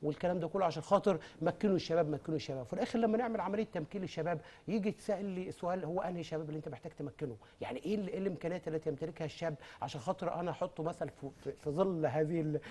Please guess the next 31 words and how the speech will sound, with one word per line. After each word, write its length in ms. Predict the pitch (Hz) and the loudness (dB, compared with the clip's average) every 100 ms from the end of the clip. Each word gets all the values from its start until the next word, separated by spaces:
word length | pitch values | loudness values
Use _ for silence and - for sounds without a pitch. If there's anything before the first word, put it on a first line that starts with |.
| - - | -12 0
وبالذات 340 | 151 160 185 214 | 4 6 6 6
لما 140 | 185 165 | 4 0
بتبقى 340 | 202 196 180 | 0 0 2
مثل 340 | 208 208 202 165 - - | 4 8 6 6 -6 6
جاي 160 | 202 | 10
مثل 340 | 220 220 214 180 | 12 10 6 4
من، 240 | 185 208 | 4 4
من، 440 | 208 160 156 160 156 147 | 4 2 2 2 0 2
من، 240 | 147 143 - | 2 2 0
من 160 | 151 135 | -2 4
حاجه 220 | 202 175 | 4 4
تانية، 220 | 170 151 | 4 4
يعني 140 | 143 | 4
مثلاً 200 | 185 190 | -2 -4
بيبقى 160 | 190 214 | 0 4
واحد 200 | 196 185 | 4 4
مثل 240 | 202 208 | 0 -2
شغال 380 | 151 190 - 196 | -2 -4 0 -2
في 140 | - 180 | -2 -6
ال-، 260 | 175 160 | -6 -6
في، 260 | 151 156 185 - - | -8 -6 -6 -8 -10
في 80 | - | 2
بنك، 300 | 185 185 - | 8 8 6
او 120 | 170 | 2
واحد 240 | 196 185 170 | 4 4 0
مثل 280 | 185 190 147 | 0 -2 0
شغال 320 | 170 185 185 | 0 2 2
مثل 260 | 190 185 | 2 0
في 360 | 151 185 190 185 - - | -2 -2 0 0 -4 0
وظيفه 340 | 160 175 214 175 | 2 4 2 4
معينه، 480 | 151 165 175 156 | 4 6 4 4